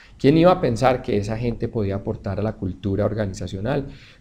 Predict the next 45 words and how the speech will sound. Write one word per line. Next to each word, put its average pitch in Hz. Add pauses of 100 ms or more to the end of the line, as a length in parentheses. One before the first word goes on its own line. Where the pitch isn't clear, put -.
Pero 113
lo 110
importante 113
es 139
que 160
ellos 135
ven 131
el 131
problema 101
desde 123
diferentes 92
perspectivas 98
y 123
resuelven 120
los 92
problemas 92
desde 101
diferentes 90
perspectivas. - (580)
Así 107
que 143
todos 151
estos 165
temas 156
de 147
gestión 101
de 110
conocimiento 95 (340)
y 101
mesas 104
de 123
trabajo 98 (120)
diversas 101 (380)
puede 117
ayudar 117
hoy 104
en 107
día 107
a -
que -
su 110
empresa 92
sea 98
más 101
ágil 120